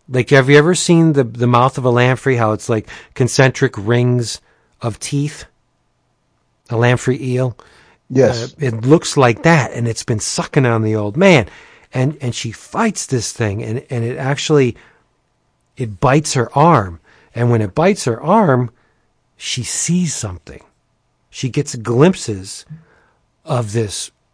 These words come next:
Speaker 1: this other realm. And for whatever reason, there's a, an arc. It, it's a, it's a,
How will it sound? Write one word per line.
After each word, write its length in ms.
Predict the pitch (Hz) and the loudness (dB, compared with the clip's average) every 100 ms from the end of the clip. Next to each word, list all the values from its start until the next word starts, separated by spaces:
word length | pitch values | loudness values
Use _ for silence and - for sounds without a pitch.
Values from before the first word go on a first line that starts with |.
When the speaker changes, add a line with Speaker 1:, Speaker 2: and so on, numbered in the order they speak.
| _ _ _ | _ _ _
Speaker 1:
this 260 | 123 117 - - | -8 -8 -8 -2
other 340 | 147 147 131 | 0 4 2
realm. 600 | 110 117 135 110 90 - _ _ _ 127 | 2 2 4 2 -2 -12 _ _ _ -2
And 200 | 127 117 | -2 -2
for 140 | 117 | -6
whatever 440 | 101 120 202 180 110 | -4 2 4 4 2
reason, 460 | 123 185 110 104 | 2 0 0 -2
there's 300 | 98 107 98 | -2 -4 -4
a, 200 | 104 95 - _ _ _ _ _ _ _ - | -6 -6 -14 _ _ _ _ _ _ _ -8
an 200 | 135 160 | -6 -6
arc. 460 | 139 151 147 - - _ _ - | 2 4 4 -2 -18 _ _ -4
It, 140 | 143 | -2
it's 280 | - 175 160 | 2 0 0
a, 100 | 143 | -2
it's 120 | 139 | 0
a, 200 | 127 | -2